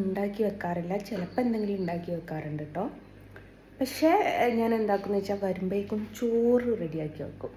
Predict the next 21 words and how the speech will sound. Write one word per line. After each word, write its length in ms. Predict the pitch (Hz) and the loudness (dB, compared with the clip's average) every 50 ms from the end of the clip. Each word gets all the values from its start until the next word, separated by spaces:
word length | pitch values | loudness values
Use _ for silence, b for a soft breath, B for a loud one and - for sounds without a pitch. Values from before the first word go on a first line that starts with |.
| B B B B B B B B B B | B B B B B B B B B B
എന്നാൽ 180 | 277 285 285 285 285 | 2 2 2 4 2
പലഹാര 440 | 269 247 247 262 254 - 277 277 277 285 | 2 2 2 0 0 0 0 2 2 2
തീറ്റി 380 | 277 - - 254 254 - - 247 247 | 2 0 0 -4 -4 -2 2 2 2
അങ്ങ് 140 | 233 220 196 | 4 4 2
ഒഴിവാകുമല്ലോ 720 | 185 175 180 185 190 185 180 175 175 175 170 170 175 175 180 185 180 | 2 2 2 2 2 2 2 0 0 0 0 0 0 0 2 2 2
എന്ന് 140 | 175 170 156 156 | 2 0 0 -2
കരുതിയിട്ട്. 400 | 156 - 156 - 160 160 170 180 - | -4 -6 -4 -4 -4 -4 -4 -4 -2
പലഹാരം 400 | 196 190 196 190 220 226 233 240 254 247 | -2 -2 -2 -2 -2 -2 0 0 0 0
ചിലപ്പോൾ 280 | 262 240 240 - 262 254 254 | -2 -2 0 2 2 2 2
ഞാൻ 100 | 247 247 254 | 2 2 2
ഇവിടെ 220 | 247 240 226 254 | 2 2 2 2
എന്തെങ്കിലും 400 | 240 240 233 233 233 240 247 254 - | 2 2 2 4 4 2 2 2 0
സ്നാക്സ്, 580 | - 247 226 220 220 226 - - - - - 247 240 247 B 247 220 B B B B B - - 214 | -2 -2 -2 0 -2 -4 -6 -12 -8 0 2 2 2 2 B -8 -10 B B B B B -6 0 2
അങ്ങനെ 200 | 226 233 240 233 | 4 4 4 4
പറ്റിയ 360 | 240 226 226 - - 233 233 233 | 2 2 -2 0 2 4 4 4
എന്തെങ്കിലും 340 | 226 226 226 226 220 226 233 233 233 233 | 4 2 0 0 2 4 4 2 2 2
സാധനങ്ങൾ 420 | 220 208 202 202 208 214 214 220 | 0 0 0 0 0 0 -2 -2
ഉണ്ടെങ്കിൽ 260 | 214 202 214 214 214 | -2 -2 -2 -2 0
പൊരിച്ച് 300 | 196 180 170 170 - 208 | -2 -2 -2 0 0 2
വെക്കാറുണ്ട് 520 | 196 175 190 - 170 170 175 175 165 160 156 | 2 0 0 -2 -6 -6 -4 -4 -4 -4 -6
കേട്ടോ. 200 | 147 - 156 | -8 -8 -8